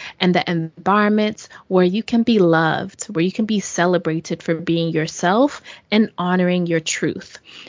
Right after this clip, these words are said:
And during the season, be honest with yourself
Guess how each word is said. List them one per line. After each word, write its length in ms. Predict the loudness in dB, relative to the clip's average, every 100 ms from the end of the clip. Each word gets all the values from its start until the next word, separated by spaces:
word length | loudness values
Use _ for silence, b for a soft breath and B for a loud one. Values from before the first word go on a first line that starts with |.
| -2
And 120 | 2
during 280 | 4 4 2
the 100 | 0
season, 760 | -4 -6 -4 -2 0 2 0 -2 -4
be 300 | 2 2 2 -4
honest 640 | -2 0 0 -4 -10 -6
with 200 | -4 -2
yourself 560 | -4 -4 -6 -8 -10